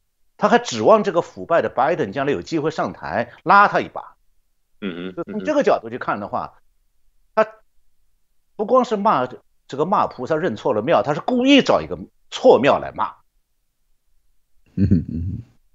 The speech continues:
Speaker 2: 那么，
Speaker 1: 这个，
Speaker 2: 呃，
Speaker 1: 这个法案呢是，
Speaker 2: 还有，嗯，您说。
Speaker 1: 法案是国会的，
Speaker 2: 嗯。
Speaker 1: 他不止，他对国会一个字儿不敢说，跑来找着川普发牢骚，所以这个牢骚够不上价码的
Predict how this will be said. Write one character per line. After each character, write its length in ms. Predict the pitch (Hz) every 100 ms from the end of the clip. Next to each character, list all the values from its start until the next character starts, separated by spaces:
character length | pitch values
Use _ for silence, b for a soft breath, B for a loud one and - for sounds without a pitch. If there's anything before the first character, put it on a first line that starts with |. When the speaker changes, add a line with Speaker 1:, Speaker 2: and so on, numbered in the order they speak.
| -
Speaker 2:
那 120 | 226
么， 140 | 233
Speaker 1:
这 80 | 208
个， 80 | 180
Speaker 2:
呃， 560 | 175 180 180 175 170
Speaker 1:
这 60 | 226
个 100 | 214
法 280 | - 160 156
案 220 | 214 226
呢 140 | 190
是， 80 | 147
Speaker 2:
还 60 | 143
有， 60 |
嗯， 100 | 120 - _ _ _
您 200 | 107 120
说。 140 | 113
Speaker 1:
法 140 | 117 160
案 200 | 269 277
是 80 | -
国 200 | 101 -
会 200 | 151 95
的， 80 |
Speaker 2:
嗯。 140 | - - _
Speaker 1:
他 60 | 202
不 120 | 269
止， 240 | - 123 110 -
他 100 | -
对 140 | 226 214
国 180 | 208
会 180 | 220 226
一 20 |
个 80 | 247
字 60 | 254
儿 120 | 226
不 60 | 147
敢 140 | - -
说， 200 | 98 98
跑 180 | - 123
来 100 | 196
找 160 | 110
着 80 | 101
川 240 | - 196
普 120 | 90 76 _ _ _ _
发 140 | 151
牢 180 | 101 98
骚， 260 | 185 - - _ _ _ _
所 100 | -
以 40 | 208
这 80 | 233
个 100 | 170
牢 320 | 110 151 262
骚 220 | 247 131
够 240 | - 214
不 100 | -
上 200 | 101 85 71
价 200 | 113 80
码 100 | 71
的 80 | 60